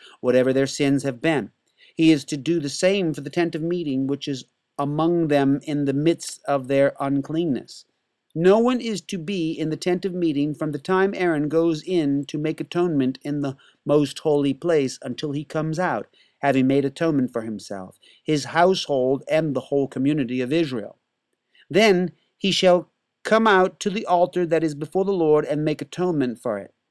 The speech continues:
He shall take some of the bull's blood and some of the goat's blood and put it on all the horns of the altar.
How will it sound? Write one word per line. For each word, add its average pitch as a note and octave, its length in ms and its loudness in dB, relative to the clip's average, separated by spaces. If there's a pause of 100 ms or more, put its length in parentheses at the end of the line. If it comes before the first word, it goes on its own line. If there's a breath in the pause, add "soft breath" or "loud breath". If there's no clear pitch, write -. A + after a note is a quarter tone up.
(320 loud breath)
He F3 120 0
shall F3+ 280 6
take F#3 320 -2
some F#3+ 200 0
of F3+ 60 -2
the E3+ 60 -4
bull's F#3 260 4
blood E3+ 400 2
and E3+ 180 -4
some F3+ 200 -2
of E3+ 80 -4
the E3 80 -6
goat's F3 340 -2
blood D3 340 2
and D#3+ 200 -2
put F#3 160 -4
it F3+ 120 -2
on D#3+ 220 -2
all E3+ 440 4
the D#3+ 120 0
horns E3+ 420 2
of D#3 120 -6
the D#3 160 -2
altar. D3+ 420 0